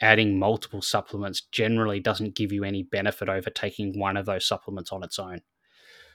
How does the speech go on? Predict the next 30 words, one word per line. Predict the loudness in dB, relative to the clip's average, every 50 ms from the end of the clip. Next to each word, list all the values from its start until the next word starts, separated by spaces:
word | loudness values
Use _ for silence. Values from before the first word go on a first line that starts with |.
| _ _ -18 -18 -18 -12 -6
There's | 0 2 4 4 4 2 -2 -8 -12 -14 -10 0 4
theories | 6 8 8 8 8 6 4 2
about | 2 2 2 2 2
why | 4 4 6
that | 6 4 4
might | 2 0 0 0 0 -2
be | -4 -6
the | -6
case. | -6 -4 2 4 4 6 4 2 0 -2 -2 -4 -2
If | -2 -2 -2 -2 -6
you | -4 -2 -2 0 0 0 0 0 0 -2 -2 -4 -6 -4 -2
go | -2 0 2
back | 2 2 2 2
to | -4 -6
episode | -6 -4 -4 -2 -2 -2 -2 -4 -6
thirty-four | -4 -2 -2 -2 -2 -2 -4 -6 -4 2 6
A, | 8 8 10 10 8 6
where | 6 4 2 0
we | 0 -2
discussed | -2 0 -2 -2 -2 -2 -2 -2 -2 -2 -2 -4
sort | -4 -4 -2
of | -2
supplement | 0 0 0 -2 -4 -10 -8 -6 -4 -4
use | -4 -4 -4 -4
with | -4 -6 -6 -6 -10 _
Greg | -8 -6 -6 -4 -2
Shaw | -2 2 4 4 4 4 4
from | 2 -2 -8 -6 -6
Swimming | -4 -4 -6 -6 -6
Australia, | -6 -6 -4 -2 -2 -2 -2 -2 -4 -4